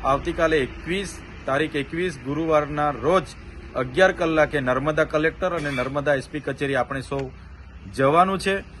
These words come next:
અને આપણા ઓરિજિનલ ડોક્યુમેન્ટ મળે અને આપણી સ્કોલરશીપ જે પણ લોકોની બાકી છે એ મળે, જે પણ લોકોની ફીસ બાકી છે એ પણ આપણને રિટર્ન મળે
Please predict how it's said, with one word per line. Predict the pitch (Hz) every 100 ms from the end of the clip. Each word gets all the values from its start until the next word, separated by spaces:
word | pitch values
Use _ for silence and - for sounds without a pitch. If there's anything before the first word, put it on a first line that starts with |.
| -
અને | 147 147
આપણા | 139 151 156
ઓરિજિનલ | 139 143 156 165 156
ડોક્યુમેન્ટ | 151 - 170 170
મળે | 165 165 180 - - - -
અને | 143
આપણી | 135 127 151
સ્કોલરશીપ | 143 - - 175 196 208
જે | 160 160
પણ | 165 160
લોકોની | 151 - 143
બાકી | 117 117 123 180
છે | 147 117 - - -
એ | 160
મળે, | 180 180 190
જે | 135
પણ | 135 160
લોકોની | 156 156 147 127
ફીસ | - 175 170
બાકી | 175 165 175
છે | - 180 - - - -
એ | 131
પણ | 190 196
આપણને | 175 - 175
રિટર્ન | 151 135 165
મળે | 165 160 165